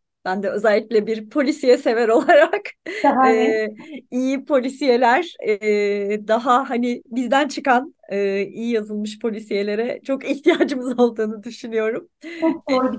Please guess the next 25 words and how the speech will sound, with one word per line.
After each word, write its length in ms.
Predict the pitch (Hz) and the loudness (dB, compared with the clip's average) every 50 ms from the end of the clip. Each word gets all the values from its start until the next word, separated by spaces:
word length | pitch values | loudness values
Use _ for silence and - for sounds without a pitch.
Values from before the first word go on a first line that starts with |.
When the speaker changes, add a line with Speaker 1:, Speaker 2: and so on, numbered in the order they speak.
| 330 320 | -4 -4
Speaker 2:
de 20 | - | 0
Karva'yı 460 | - 262 254 262 269 277 285 294 302 | 2 4 4 4 4 4 2 2 2
da 60 | 320 | 0
işte 240 | 311 285 - _ 302 | -2 -2 -2 _ -4
o 180 | 285 277 226 | -4 -4 -2
böyle 300 | 240 277 277 262 294 285 - _ _ _ _ - | -2 -4 -2 -2 -4 -6 -8 _ _ _ _ -2
bağımsız 520 | 208 220 220 233 233 - - 302 277 254 | 0 0 0 0 -4 -6 -6 -6 -4 -4
bir 120 | 277 262 | -6 -4
film 200 | - 294 294 285 | -4 -2 -2 0
ve 120 | 285 262 220 | -2 0 0
başka 320 | 226 208 202 - - 277 - | -2 -2 -2 -4 -10 -10 -8
tür 180 | 277 269 226 | -8 -6 -2
dertleri 380 | 226 233 240 240 - 254 262 285 | 0 0 0 -2 -4 -4 -2 0
olduğu 220 | 294 330 330 - | -2 -2 -4 -6
için 140 | - - 320 | -6 -4 -4
hep 140 | 330 330 - | -4 -2 -4
böyle 120 | 311 302 | -4 -2
onun 160 | 302 277 302 | 0 0 0
sınırına 720 | 302 311 _ 277 254 247 254 247 254 269 285 294 302 294 - _ _ _ _ _ | -2 -4 _ -2 0 0 0 2 2 4 4 4 2 0 -4 _ _ _ _ _
gidip, 360 | 190 240 226 285 294 - - - | -6 -6 -4 -4 -6 -6 -8 -10
e, 360 | 220 202 208 208 208 208 208 202 - 202 - _ | -8 -6 -4 -4 -4 -6 -6 -10 -12 -18 -6 _
geldik 360 | 220 220 220 226 226 277 - | 0 0 0 0 -2 -6 -4
aslında 420 | 233 185 180 175 _ 202 170 170 175 | -4 -4 -4 -6 _ -12 -10 -10 -8
Yeşim'le 440 | 165 165 160 - 196 185 180 175 | -8 -8 -10 -10 -12 -12 -14 -10
birlikte. 380 | 170 202 202 208 208 - _ 359 | -10 -10 -10 -10 -14 -14 _ -12